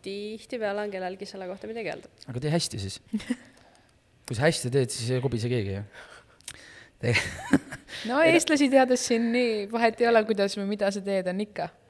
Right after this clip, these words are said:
Speaker 3: kellelgi midagi öelda.
Speaker 2: Ei, muidugi, ma olen täiesti nõus.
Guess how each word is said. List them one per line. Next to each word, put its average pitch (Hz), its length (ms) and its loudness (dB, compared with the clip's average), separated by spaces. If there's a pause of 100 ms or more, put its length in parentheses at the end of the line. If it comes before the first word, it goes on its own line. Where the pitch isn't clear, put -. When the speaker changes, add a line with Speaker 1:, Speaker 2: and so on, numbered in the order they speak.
(240)
Speaker 3:
kellelgi 165 320 -2
midagi 160 320 -4
öelda. 156 220 -4 (220)
Speaker 2:
Ei, 120 140 -6
muidugi, 107 340 -8 (120)
ma 104 300 -6 (640)
olen 110 160 0
täiesti 107 240 -4
nõus. 107 220 -6